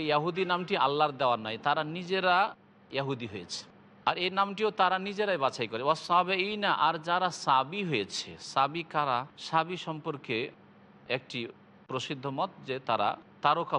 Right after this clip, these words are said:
পূজক অথবা অন্য কোনো জাতি হতে পারে। কেউ কেউ বলেছে ইব্রাহিম আলাইহিস সালামের যুগের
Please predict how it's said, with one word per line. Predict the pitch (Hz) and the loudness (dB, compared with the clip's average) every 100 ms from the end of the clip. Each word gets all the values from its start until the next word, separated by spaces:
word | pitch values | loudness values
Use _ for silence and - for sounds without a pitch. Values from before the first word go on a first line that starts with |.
| 117 | -2
পূজক | 107 90 - - - - - - - - - | -10 -12 -12 -14 -18 -20 -20 -20 -20 -8 0
অথবা | 165 190 196 165 | 0 0 0 0
অন্য | 190 190 185 | 0 -2 -2
কোনো | 165 156 147 | 0 2 4
জাতি | 135 147 | 2 0
হতে | 139 131 101 | -6 -6 -6
পারে। | 90 101 | -6 -4
কেউ | 190 180 | -4 -2
কেউ | 175 | -2
বলেছে | 180 170 170 | -2 -2 -2
ইব্রাহিম | 160 156 165 139 | 2 2 2 -2
আলাইহিস | 156 147 | -4 -4
সালামের | 127 123 135 - - - - - | -2 -2 -2 -6 -10 -20 -20 -6
যুগের | 139 139 | 0 2